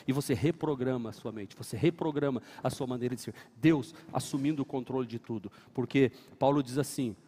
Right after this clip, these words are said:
"Outrora vocês eram trevas." Eu andava em trevas, você andava em trevas. Mas agora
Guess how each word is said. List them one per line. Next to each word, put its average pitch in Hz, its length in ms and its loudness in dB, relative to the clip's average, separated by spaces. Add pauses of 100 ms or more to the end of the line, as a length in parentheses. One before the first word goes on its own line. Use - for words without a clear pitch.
"Outrora 143 760 6 (200)
vocês 131 340 2
eram 160 180 4
trevas." 139 720 2 (2000)
Eu 151 160 4
andava 135 240 4
em 117 60 -2
trevas, 92 520 -6
você 143 220 -6
andava 131 260 0
em 110 60 -8
trevas. 95 500 -8 (3000)
Mas 120 200 -2
agora 113 500 0